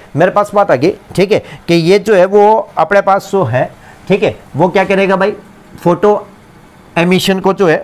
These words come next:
वो शो, अ, करेगा। चलो इसका question लिखते हैं अपने। तो ये कह रहा है कि for, अगर अपने पास बात है कि बेटा कि sodium अगर अपने बात करें, for sodium does it show,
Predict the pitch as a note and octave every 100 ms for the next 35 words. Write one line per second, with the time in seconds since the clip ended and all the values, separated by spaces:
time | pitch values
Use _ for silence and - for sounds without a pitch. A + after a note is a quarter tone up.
0 | - D#3+ F#3 - E3 - - - - D#3
1 | D3 G#2+ G2 G#2+ - - E3+ F#3 - F3+
2 | F3 F3 D#3 G#2 C3 C3 C#3+ - - -
3 | - D#3 F#3 F#3+ G3 G3+ G#3+ - F3 D#3+
4 | F3 - - - - D3 F3 F3 F3 F#3
5 | F#3 F3+ F#3+ F3+ F#3 F#3 F#3 - F3 E3
6 | F#3+ F#3+ F#3 F3+ E3+ F3 D3+ - A2 A#2
7 | - - D3+ E3 D#3 F3+ E3 D#3 C3+ -
8 | - - - - - A#2 E3+ F3 - F#3
9 | - F3+ C#3 D#3